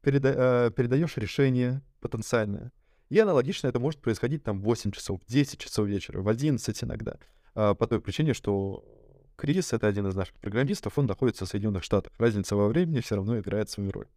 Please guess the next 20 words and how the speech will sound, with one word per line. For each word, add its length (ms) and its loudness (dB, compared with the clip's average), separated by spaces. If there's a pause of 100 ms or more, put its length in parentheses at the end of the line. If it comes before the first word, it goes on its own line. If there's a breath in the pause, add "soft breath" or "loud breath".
(120)
Ты 100 2
видишь 480 0
уведомление 720 2 (300)
из 160 -2
Gmail, 500 0 (140)
что 400 0 (240)
пришёл 320 0
комментарий 480 4
от 100 2
Крис-, 340 -2 (160)
Криса, 400 -2 (360)
у 100 -2
него 240 4
один 220 2
тест, 200 -2
который 300 0
ты 140 -4
создал, 260 0
не 100 -6
работает. 440 -2